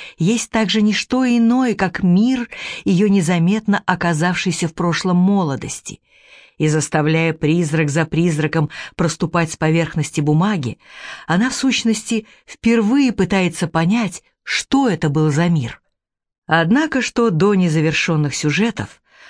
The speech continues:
то у Маши ещё будет случай вспомнить момент, когда она, наблюдая за дочкой А А, впервые подумала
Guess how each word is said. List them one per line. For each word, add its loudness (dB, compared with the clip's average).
то 4
у 4
Маши 2
ещё 0
будет 0
случай 0
вспомнить 0
момент, 0
когда 2
она, 0
наблюдая 2
за 0
дочкой 0
А 0
А, -2
впервые 2
подумала 2